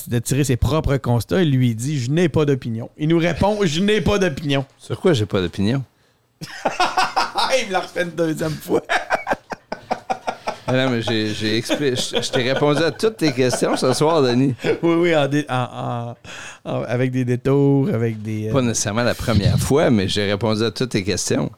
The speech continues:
Speaker 1: OK, on va, on va, on va poursuivre. Euh, qu'est-ce qui t'attirait dans la candidature de Jean-François Lisée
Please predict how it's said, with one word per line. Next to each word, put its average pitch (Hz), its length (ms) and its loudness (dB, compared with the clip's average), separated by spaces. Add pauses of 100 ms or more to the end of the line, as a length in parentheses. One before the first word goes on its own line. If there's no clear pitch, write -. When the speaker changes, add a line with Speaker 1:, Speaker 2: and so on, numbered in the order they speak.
Speaker 1:
OK, 131 260 -6 (120)
on 113 180 -8
va, 104 380 -8
on 104 100 -8
va, 104 480 -6
on 107 120 -10
va 107 100 -6
poursuivre. 101 460 -10 (680)
Euh, 120 280 0 (800)
qu'est-ce 427 180 0
qui - 80 -12
t'attirait 110 560 -4
dans 101 480 -8 (320)
la 104 140 -6
candidature 113 800 -4
de 104 80 -2
Jean-François 107 680 -4
Lisée 110 560 -6